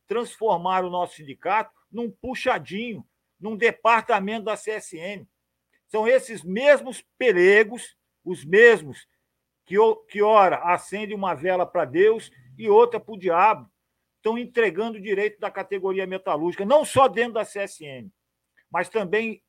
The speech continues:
em todo o conjunto da categoria no sul fluminense. E é importante ressaltar, fica um aviso pro, pros comerciantes da, de Volta Redonda e da região sul fluminense. Quanto mais o poder aquisitivo dos metalúrgicos dessa região,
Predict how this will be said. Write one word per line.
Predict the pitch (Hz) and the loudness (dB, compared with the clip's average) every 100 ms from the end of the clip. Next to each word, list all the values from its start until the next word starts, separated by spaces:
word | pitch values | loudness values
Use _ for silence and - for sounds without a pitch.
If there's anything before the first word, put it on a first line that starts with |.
| - | -16
em | 180 | -10
todo | - 214 | -4 -4
o | 214 | -4
conjunto | 202 175 185 190 | -8 -10 -12 -8
da | 185 | -6
categoria | 185 175 185 160 165 185 | -6 -8 -8 -8 -8 -8
no | 170 | -10
sul | - 170 | -16 -16
fluminense. | - 170 147 127 113 _ _ _ | -14 -14 -12 -12 -12 _ _ _
E | 180 | 0
é | 233 | 0
importante | 240 233 196 - 254 269 | 0 0 0 -2 -4 -2
ressaltar, | 240 247 - 202 - 151 156 175 _ _ _ | -2 0 -2 -4 2 4 4 4 _ _ _
fica | - 240 247 | -10 -10 -4
um | 254 | 0
aviso | 196 113 139 214 233 123 98 _ _ _ _ | 0 0 -8 -8 -8 -14 _ _ _ _ _
pro, | - 190 160 | -12 -10 -12
pros | - 214 - | -12 -12 -6
comerciantes | 208 185 202 196 180 214 - | -4 -2 -6 -6 -8 -8 -8
da, | - 196 | -4 -4
de | 180 160 | -4 -8
Volta | 165 190 190 | -4 -4 -4
Redonda | 156 143 165 196 | -6 -4 -6 -6
e | |
da | 190 | -6
região | 170 185 156 170 | -4 -6 -8 -14
sul | 175 165 | -14 -20
fluminense. | - 160 139 113 104 - _ _ _ _ _ _ | -18 -16 -14 -14 -16 -20 _ _ _ _ _ _
Quanto | 208 277 254 | -2 -2 -2
mais | 220 262 285 | 0 2 0
o | 240 | -4
poder | 220 226 196 226 | -2 0 0 -2
aquisitivo | 202 220 190 - 170 170 156 | -4 -12 -16 -14 -8 -6 -6
dos | 160 | -12
metalúrgicos | 151 202 208 165 156 220 190 180 | -8 -6 -4 -4 -4 -10 -10 -10
dessa | 190 185 | -8 -8
região, | 175 175 143 110 98 | -10 -10 -14 -18 -20